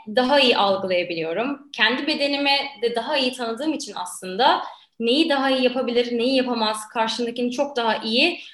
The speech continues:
analize edilebi-, e, edebiliyorum. Bir de bunun tabii bilgi tarafı var. Hani bilgi tarafı apayrı bir şey. E, sen çalıştığın vücudun, e, anatomisini bilmen gerekiyor. Yapabildiği hareketleri bilmen gerekiyor. Hangi egzersizi yaparken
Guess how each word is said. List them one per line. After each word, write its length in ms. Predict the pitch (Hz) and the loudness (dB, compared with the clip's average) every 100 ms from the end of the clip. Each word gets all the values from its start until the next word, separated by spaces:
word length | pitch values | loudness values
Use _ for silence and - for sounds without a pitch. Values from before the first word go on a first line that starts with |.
| - | -6
analize 440 | 240 240 233 285 247 | 0 2 2 4 4
edilebi-, 460 | 233 240 226 226 | 4 2 0 -4
e, 420 | - 190 214 202 240 | -6 -2 0 2 4
edebiliyorum. 600 | 254 226 220 185 160 - _ _ _ - | 4 4 2 0 -2 -8 _ _ _ 4
Bir 140 | 339 | 6
de 140 | 349 | 6
bunun 200 | 269 269 | 4 0
tabii 280 | 269 294 440 254 | 0 0 0 4
bilgi 340 | 285 277 277 | 4 4 2
tarafı 400 | 247 185 175 170 | 2 0 -2 0
var. 240 | 190 349 - - | 4 4 2 -4
Hani 200 | 220 208 | -2 0
bilgi 220 | 214 277 311 | 0 0 2
tarafı 280 | 240 285 | 0 2
apayrı 500 | - 285 262 202 156 - | 2 2 2 0 0 -4
bir 40 | - | -4
şey. 400 | 254 294 381 - - _ _ | 0 2 0 -8 -20 _ _
E, 320 | 196 185 180 | 0 0 -2
sen 420 | - 294 302 302 - _ _ _ | 2 4 4 0 -10 _ _ _
çalıştığın 640 | - 247 247 - 359 403 | -2 0 0 0 0 2
vücudun, 680 | 311 240 226 226 370 427 - _ - | 2 2 2 2 0 0 -8 _ 0
e, 300 | 214 196 196 196 | 2 4 2 0
anatomisini 580 | 277 285 254 247 320 | -2 0 -4 0 0
bilmen 380 | 277 262 262 262 | 2 4 6 6
gerekiyor. 420 | 240 190 175 185 | 4 2 2 -2
Yapabildiği 580 | 180 202 247 240 233 269 | -4 -2 -2 -2 -2 -4
hareketleri 640 | 247 226 226 208 226 277 | 0 0 0 -4 -2 0
bilmen 320 | 240 233 240 220 | 0 0 2 2
gerekiyor. 360 | 185 185 175 | 0 -2 -8
Hangi 420 | - 269 311 302 254 | -4 0 2 4 2
egzersizi 500 | 233 220 214 214 214 | 2 2 2 0 -4
yaparken 480 | 202 196 185 180 | -2 -4 -2 -6